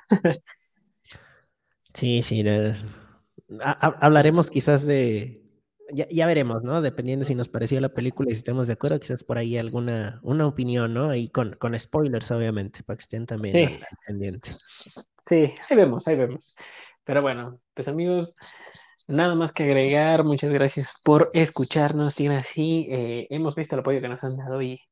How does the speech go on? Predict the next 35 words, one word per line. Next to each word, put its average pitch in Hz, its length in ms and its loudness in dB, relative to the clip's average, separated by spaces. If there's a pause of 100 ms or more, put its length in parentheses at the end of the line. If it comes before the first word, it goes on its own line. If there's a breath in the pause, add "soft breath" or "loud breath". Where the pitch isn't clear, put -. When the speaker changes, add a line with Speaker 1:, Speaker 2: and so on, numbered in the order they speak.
Speaker 1:
está - 220 -6
poca 120 240 -6
madre. 131 400 -6 (460 soft breath)
Así - 200 -10
que 127 160 0
sigan 131 260 2
así, 135 340 -4
compártanlo. 139 1080 -4 (440 soft breath)
Escuchen 127 420 -4
los 117 120 -2
episodios 127 460 -4 (120)
que 120 120 -8
no 123 100 -4
habían 139 160 -2
escuchado. 147 460 -2
Si 139 60 0
es 139 80 0
el 151 100 0
primero 143 340 -4
que - 60 -12
escuchan, 165 480 -8 (500 loud breath)
tenemos 196 320 6
veinte 160 300 6
atrás, 143 420 2
así 127 220 -2
que 120 220 -2 (400)
tienen 160 260 4
contenido 135 440 0
para 117 220 2
rato. 131 380 0 (560 soft breath)
Eh, 113 340 -6 (320)
pues 143 140 -6
nada, 185 320 -2 (160)
dense 151 280 -2
grasa 143 460 -4